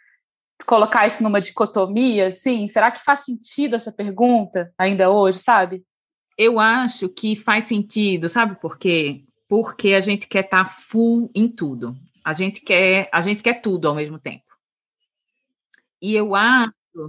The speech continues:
Speaker 2: que maternidade e carreira é uma balança que não se equilibra. Ou então, o equilíbrio vem com o entendimento de que, com a chegada dos filhos,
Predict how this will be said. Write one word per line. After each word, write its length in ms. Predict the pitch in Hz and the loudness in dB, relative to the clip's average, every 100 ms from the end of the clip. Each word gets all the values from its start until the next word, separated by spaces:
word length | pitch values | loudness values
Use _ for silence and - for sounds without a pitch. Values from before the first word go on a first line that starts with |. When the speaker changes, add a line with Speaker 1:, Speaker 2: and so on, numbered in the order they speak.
| - _ _ _ | -16 _ _ _
Speaker 2:
que 120 | 233 | -2
maternidade 800 | 226 226 226 208 190 180 170 160 | 0 0 0 0 0 2 2 0
e 20 | |
carreira 760 | - 151 156 185 196 185 151 - _ | -6 -6 -2 -2 0 -2 -4 -8 _
é 420 | 190 208 214 262 _ _ | 0 2 2 -2 _ _
uma 680 | 202 214 214 214 208 226 220 | -4 -2 0 0 0 -2 -2
balança 460 | 190 208 208 214 214 | 0 2 0 -2 -4
que 140 | 220 | 0
não 260 | 214 233 330 | 2 0 -4
se 120 | 392 | -10
equilibra. 600 | 381 294 185 135 117 131 _ _ _ _ _ _ _ _ _ _ | -6 -4 -4 -6 -12 -14 _ _ _ _ _ _ _ _ _ _
Ou 280 | 220 240 277 | 2 2 2
então, 720 | 240 _ 226 254 269 226 - - | -12 _ -14 -10 -6 -6 -8 0
o 140 | 233 | 2
equilíbrio 800 | 254 254 214 208 247 302 214 196 | 2 0 0 0 0 0 2 0
vem 480 | 165 185 226 254 247 | 0 -2 0 0 -2
com 140 | 247 | 2
o 40 | 254 | 2
entendimento 1200 | 254 233 220 185 180 190 240 254 240 - 147 - _ _ _ - | 2 2 2 0 -2 0 2 0 -2 -6 -10 -10 _ _ _ -12
de 240 | 185 254 | -2 -2
que, 580 | 254 240 202 165 147 147 _ _ - | -2 -4 -2 -2 -6 -10 _ _ 0
com 300 | 285 349 392 | 0 2 0
a 60 | |
chegada 500 | 381 262 220 202 190 | 0 -2 2 0 0
dos 220 | 180 165 - | -6 -8 -6
filhos, 640 | 226 262 277 208 175 - | -4 -2 -2 -2 -4 -6